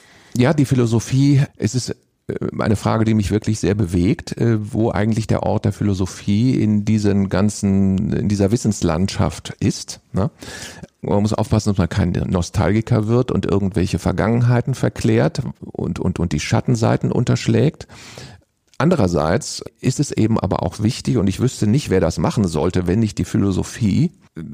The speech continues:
Phänomene, wo, wo man, wo wir, wo man den Eindruck haben kann aus einer gewissen Distanz, dass wir gerade dabei sind, uns zu verrennen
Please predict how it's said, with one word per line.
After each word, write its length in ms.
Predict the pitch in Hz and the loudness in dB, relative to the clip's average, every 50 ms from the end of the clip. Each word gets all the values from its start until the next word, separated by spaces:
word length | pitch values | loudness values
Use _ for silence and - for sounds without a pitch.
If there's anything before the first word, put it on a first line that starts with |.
| - - | -16 -16
Phänomene, 1080 | - - - - - 120 117 113 110 104 110 113 135 151 160 165 143 104 90 - - - | -18 -18 -8 -4 0 2 4 4 4 4 4 4 4 4 4 4 4 2 0 0 -4 -10
wo, 400 | - - - - - - - 90 | -16 -16 -12 -8 -6 -4 -2 0
wo 100 | 98 107 | 0 2
man, 140 | 113 117 110 98 85 90 | 2 2 2 2 2 2
wo 160 | 110 110 110 | 2 2 2
wir, 100 | 113 101 98 92 - | 0 0 0 -2 -2
wo 240 | - 95 98 104 113 | -2 -2 0 0 2
man 140 | 110 104 101 | 2 2 2
den 160 | 101 98 95 | 2 0 0
Eindruck 420 | - - 95 117 123 131 123 - 120 | 0 0 0 0 0 0 0 0 0
haben 300 | 120 110 107 110 110 104 | 2 2 2 0 0 0
kann 200 | - 110 110 107 | 0 2 2 2
aus 140 | - - | 0 0
einer 160 | - - 104 95 | 0 0 0 0
gewissen 360 | 95 90 92 101 - - 95 | 0 0 0 -2 -2 -2 -2
Distanz, 480 | 90 92 - - - 104 90 110 - - | -2 -4 -4 -4 -2 0 0 0 0 0
dass 200 | 95 92 - - | -2 -2 0 0
wir 80 | 95 | 0
gerade 280 | - - 95 95 - 90 | 0 0 0 0 2 2
dabei 340 | 82 85 85 - 85 95 98 | 2 0 0 0 2 0 2
sind, 220 | 104 101 98 - - | 2 0 -2 -2 -2
uns 300 | - - 92 - - - | -2 -2 -2 -2 -4 -4
zu 120 | - 98 | -4 -4
verrennen 720 | 87 - 92 82 80 92 110 139 110 92 80 73 78 - | -2 0 0 0 2 2 2 4 4 2 0 -2 -4 -8